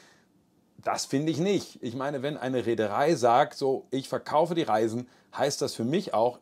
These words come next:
ich sichere dir im Grunde zu, dass diese Reise stattfindet, ja, ich muss ja auch sehen, wenn ich irgendwie irgendwo hinfliege auf eine Kreuzfahrt, muss ich ja auch sehen, wenn es ein eigengebuchter Flug ist,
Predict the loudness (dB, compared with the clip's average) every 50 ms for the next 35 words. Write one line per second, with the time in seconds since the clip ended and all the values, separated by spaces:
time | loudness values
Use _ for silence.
0 | _ 0 0 0 0 -2 -4 -6 -6 -6 -6 -4 -4 -4 -2 -2 -2 -2 -2 -4
1 | -4 -4 -4 -4 -2 2 2 2 4 4 2 0 -2 -4 -4 -2 -2 -2 -4 -4
2 | -8 -8 -6 -4 -4 -2 -2 -2 -2 -2 -4 -6 -4 -2 -2 -2 -2 -2 -4 -4
3 | -2 -2 -4 -6 -8 -10 -16 -20 _ _ -6 -4 -4 -4 -4 -8 -12 -20 -20 _
4 | _ _ _ _ _ _ _ _ -6 -4 -2 -2 -2 -2 0 2 2 4 4 4
5 | 2 2 2 2 2 2 2 2 0 -2 -2 -2 -4 -8 -10 -12 -8 -6 -6 -6
6 | -4 -4 -6 -6 -6 -6 -10 -10 -8 -6 -4 -2 0 0 2 2 0 0 -2 -6
7 | -6 -2 0 0 0 0 -2 -6 -4 -2 0 0 0 0 -2 -4 -4 -6 -8 -8
8 | -8 -6 -4 -2 0 0 -2 -2 -2 -4 -4 -2 -4 -6 -8 -8 -8 -6 -6 -6
9 | -4 -6 -6 -8 -6 -6 -6 -6 -4 -6 -6 -4 -2 -2 -2 -2 -6